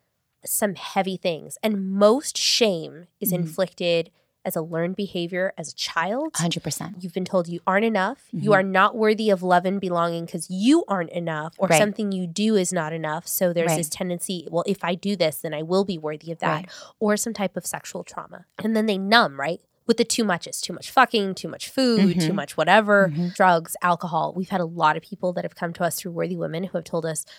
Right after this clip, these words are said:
Speaker 1: "I've been inspired to get sober through your event."
Speaker 2: Amazing.
Speaker 1: And that's a very powerful feeling of like, "Oh my gosh, we're,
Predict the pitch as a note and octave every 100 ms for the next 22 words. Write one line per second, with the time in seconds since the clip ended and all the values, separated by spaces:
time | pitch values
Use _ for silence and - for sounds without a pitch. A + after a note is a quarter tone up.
0 | _ _ - F3+ - F3+ E3 - D3+ D3
1 | D#3+ - - - - C#3+ D#3 - _ _
2 | - D#3+ D#3 D#3 D3+ - - - F3 E3+
3 | E3+ E3+ - F#3+ G3 F#3+ F3+ F3+ G#3 F3
4 | E3+ D#3+ D#3+ - D#3 D3+ - E3 - D#3
5 | D#3 D#3 C#3+ D3+ C#3+ - G#3+ G#3 D3+ D#3
6 | A#2 - F3